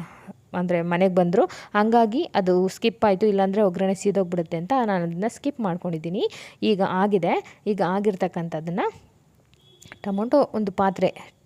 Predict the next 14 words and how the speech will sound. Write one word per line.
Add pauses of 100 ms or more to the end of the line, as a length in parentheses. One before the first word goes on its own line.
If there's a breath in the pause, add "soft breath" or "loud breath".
ಚಟ್ನಿ
ಇತ್ತಲ್ವ, (360 loud breath)
ಅದೇ
ಪಾತ್ರೆ
ಒಳಗಡೆ
ಹಾಕಿ
ಇವಾಗ (100)
ರುಚಿಗೆ
ತಕ್ಕಷ್ಟು
ಉಪ್ಪನ್ನು
ಕೂಡ
ಹಾಕಿ (360 loud breath)
ಇವಾಗ
ನಾವು